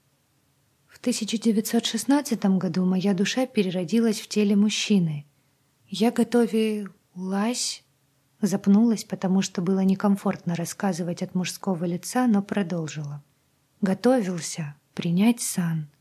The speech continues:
Но появилась Айрин. Она была моей родственной душой, хоть я и поняла,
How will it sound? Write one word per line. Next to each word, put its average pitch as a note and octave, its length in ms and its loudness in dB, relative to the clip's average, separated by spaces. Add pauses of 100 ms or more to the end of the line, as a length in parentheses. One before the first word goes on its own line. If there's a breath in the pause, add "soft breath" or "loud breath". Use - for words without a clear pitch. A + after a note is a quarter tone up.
(1040)
Но F3+ 160 6
появилась F3 880 -2
Айрин. D3 720 -4 (680)
Она G#3+ 260 6
была G#3+ 300 4
моей G#3+ 320 4
родственной G#3+ 640 2
душой, G#3 440 0
хоть - 340 -8
я F3 140 -2
и F3+ 60 -2
поняла, F#3+ 580 -2